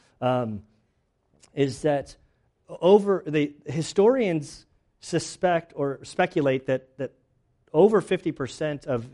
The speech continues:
the, uh, original colonial Americans were indentured slaves coming to the United States.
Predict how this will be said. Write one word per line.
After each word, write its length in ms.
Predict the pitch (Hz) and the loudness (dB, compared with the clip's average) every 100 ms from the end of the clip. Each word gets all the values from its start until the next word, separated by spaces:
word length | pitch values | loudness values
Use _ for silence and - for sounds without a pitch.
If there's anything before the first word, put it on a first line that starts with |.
| - | -18
the, 260 | 135 135 127 | -8 -8 -6
uh, 120 | - 135 | -8 -4
original 720 | 127 123 135 156 151 143 127 _ | -2 -2 -2 -2 -2 -6 -6 _
colonial 520 | - 143 143 143 127 | -2 0 0 0 0
Americans 880 | 123 123 131 139 - 107 107 143 - _ _ _ _ _ - | 0 0 0 0 -4 -10 -8 -10 -12 _ _ _ _ _ -4
were 260 | 127 139 | 0 2
indentured 480 | 143 139 151 156 127 | 2 0 0 -2 -8
slaves 760 | - - 156 151 135 120 117 - _ _ _ _ _ - - _ - | -10 -8 0 2 2 0 -6 -20 _ _ _ _ _ -20 -20 _ -20
coming 300 | - 180 165 | -6 -2 -2
to 80 | 143 | -2
the 80 | 143 | -4
United 340 | 131 117 110 | -2 -2 -4
States. 680 | - - 151 127 107 - - | -10 -6 -4 -2 -4 -14 -20